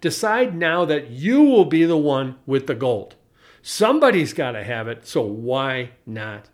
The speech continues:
you? And, and by the t-, by the time the, the others, those competitors, the alleged competitors, by they fi-, by the time they finally find out where you are, what you're doing,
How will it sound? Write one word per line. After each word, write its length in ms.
you? 320
And, 200
and 140
by 160
the 220
t-, 140
by 140
the 100
time 320
the, 260
the 380
others, 380
those 260
competitors, 1080
the 100
alleged 540
competitors, 640
by 140
they 180
fi-, 520
by 160
the 120
time 160
they 120
finally 520
find 480
out 300
where 500
you 380
are, 420
what 500
you're 140
doing, 720